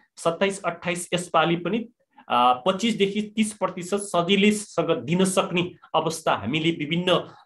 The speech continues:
अ, यसका इन्डिकेटरहरू केलाउँदाखेरि इपिएसलाई हेर्दाखेरि,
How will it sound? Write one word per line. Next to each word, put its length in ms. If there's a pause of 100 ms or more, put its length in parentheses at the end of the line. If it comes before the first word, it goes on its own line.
अ, 280
यसका 200
इन्डिकेटरहरू 720
केलाउँदाखेरि 580
इपिएसलाई 640
हेर्दाखेरि, 640